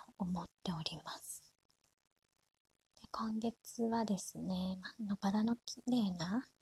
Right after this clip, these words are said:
季節でもありますので、毎年ですけれども、ローズオット、三、確か三千グラム、三千キロから、の花びらから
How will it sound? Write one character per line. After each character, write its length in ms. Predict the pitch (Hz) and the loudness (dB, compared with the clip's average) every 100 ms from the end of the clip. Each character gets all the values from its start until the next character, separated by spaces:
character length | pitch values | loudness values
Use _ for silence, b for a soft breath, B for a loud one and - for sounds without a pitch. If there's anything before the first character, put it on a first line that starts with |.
| _ _ _ | _ _ _
季 120 | - | -6
節 340 | - 247 - | 0 0 0
で 120 | 190 170 | 0 0
も 140 | 170 | -2
あ 80 | - 214 | -4 -2
り 100 | 202 | -2
ま 100 | 247 | -4
す 160 | - 202 | -4 -4
の 100 | 175 - | -2 -2
で、 200 | 170 170 _ _ _ _ _ _ _ _ _ _ - | -2 -4 _ _ _ _ _ _ _ _ _ _ -8
毎 180 | 208 208 | -4 -2
年 280 | - 226 226 | -2 0 2
で 120 | 240 | 2
す 120 | - | 2
け 100 | 214 | 0
れ 120 | 185 185 | 0 -2
ど 60 | |
も、 180 | 190 185 | -4 0
ロ 160 | 196 196 | 2 2
ー 40 | |
ズ 180 | 196 196 | 4 4
オ 120 | 202 | 2
ッ 20 | - - | 0 -4
ト、 200 | - - _ _ _ _ _ _ _ _ _ _ _ _ _ _ _ _ - | -4 -6 _ _ _ _ _ _ _ _ _ _ _ _ _ _ _ _ -14
三、 540 | - - 233 254 262 - _ _ - B B B - - _ | -4 0 2 0 -2 -6 _ _ -12 B B B -20 -20 _
確 200 | - 233 | 2 4
か 100 | - | 4
三 300 | - 196 196 | 2 4 4
千 380 | - 196 190 185 - _ _ | 4 2 2 -2 -6 _ _
グ 100 | 202 | 4
ラ 120 | 196 | 4
ム、 160 | 190 190 - | 4 0 -6
三 340 | - 233 226 | -2 2 2
千 220 | 220 220 214 | 2 2 2
キ 140 | 208 | 0
ロ 160 | 214 - _ _ _ | 0 -2 _ _ _
か 160 | - 247 | 0 4
ら、 360 | 254 254 233 - _ _ _ _ _ _ _ _ _ _ - | 6 6 4 -4 _ _ _ _ _ _ _ _ _ _ -4
の 80 | |
花 260 | 220 240 247 | 2 6 8
び 120 | 240 | 8
ら 120 | 208 | 6
か 180 | - 196 | 4 -2
ら 300 | 185 180 180 | -2 -2 -4